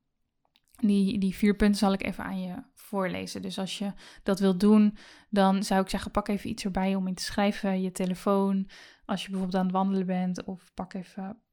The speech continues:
pen en papier. Ehm, maar ja, wat je dus kunt doen om hiermee te beginnen is, ehm, je kunt nummer één, opschrijven wat de hoogtepunten waren van jouw jaar.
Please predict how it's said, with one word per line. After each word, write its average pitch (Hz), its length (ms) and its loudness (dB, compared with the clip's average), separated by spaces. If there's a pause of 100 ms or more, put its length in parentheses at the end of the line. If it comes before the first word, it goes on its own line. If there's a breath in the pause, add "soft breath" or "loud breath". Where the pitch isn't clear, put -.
(100)
pen 190 300 -2
en 190 160 -6
papier. 247 580 2 (1000)
Ehm, 208 400 4 (640 loud breath)
maar 208 560 6 (500)
ja, 196 160 8
wat 214 120 4
je 247 80 6
dus 240 140 4
kunt 214 200 6
doen 240 160 8
om 240 80 6
hiermee 220 260 6
te 202 100 -6
beginnen 247 520 6
is, - 580 -2
ehm, 202 460 -2
je 208 180 -6
kunt 226 500 2 (220)
nummer 208 240 2
één, - 320 -6 (120)
opschrijven 214 720 0
wat 196 240 -2
de - 80 -8
hoogtepunten 233 800 0
waren 208 280 2
van 202 200 -2
jouw 196 120 2
jaar. 202 380 -2